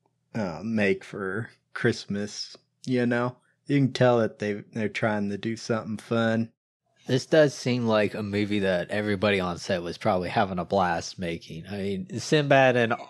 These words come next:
Speaker 2: Arnold were just improvising their dialogue, <laughs> doing a bunch of goofy stuff, and it is just fun.
Speaker 1: Yeah, you, you guys are on to something with all the little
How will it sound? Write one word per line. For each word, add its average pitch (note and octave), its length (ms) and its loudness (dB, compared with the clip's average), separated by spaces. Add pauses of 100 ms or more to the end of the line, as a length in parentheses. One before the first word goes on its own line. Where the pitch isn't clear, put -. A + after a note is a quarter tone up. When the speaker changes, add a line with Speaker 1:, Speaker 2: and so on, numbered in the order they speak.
Speaker 2:
Arnold B2 500 4
were A2 160 2
just A2 220 0 (320)
improvising G#2 800 0
their G2 160 -2
dialogue, G2 720 2 (320)
<laughs> F#3 1900 0
doing D#3+ 320 8
a D3 60 6
bunch C3+ 300 4
of B2 160 4
goofy B2+ 400 2
stuff, A2+ 560 2
and F#2 180 -6 (480)
it C3+ 140 -4
is D3 240 -2
just - 300 -8
fun. E2+ 500 -6 (360)
Speaker 1:
Yeah, G#2 500 2
you, C3+ 260 4
you D#3 160 2
guys F3+ 340 6
are C3+ 240 10
on A#2+ 240 6
to A2 80 0
something G#2 400 -2
with G2+ 180 -6
all A2 160 0
the G#2+ 100 -4
little G#2 420 -2